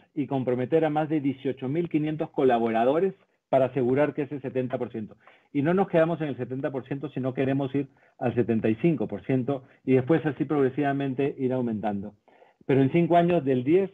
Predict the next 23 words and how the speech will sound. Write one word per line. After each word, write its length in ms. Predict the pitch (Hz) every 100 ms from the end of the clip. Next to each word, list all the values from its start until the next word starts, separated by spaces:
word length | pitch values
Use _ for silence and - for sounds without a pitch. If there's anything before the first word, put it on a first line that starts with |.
| 151
al 120 | 117
setenta 340 | 127 135 135
por 140 | 123 117
ciento. 220 | 120 117 _ _ _
Y 60 | 185
otro 160 | 202
ejemplo 320 | 202 202 196
que 100 | 175
creo 220 | 143 165 180
que 80 |
puede 180 | 143 165
ser 120 | 180
inteligente 600 | 185 175 135 127 160 165
y 60 | 170
tiene 220 | 139 156
que 100 | 143
ver 100 | 135
con 160 | 139 170
tecnología, 720 | 156 131 120 117 147 156 185 _ _ _ _ _ -
eh, 680 | 135 127 123 120 117 110 104 117 _ _ -
es 140 | 147
la 120 | 160
implementación 960 | 160 135 135 127 120 120 - 147 156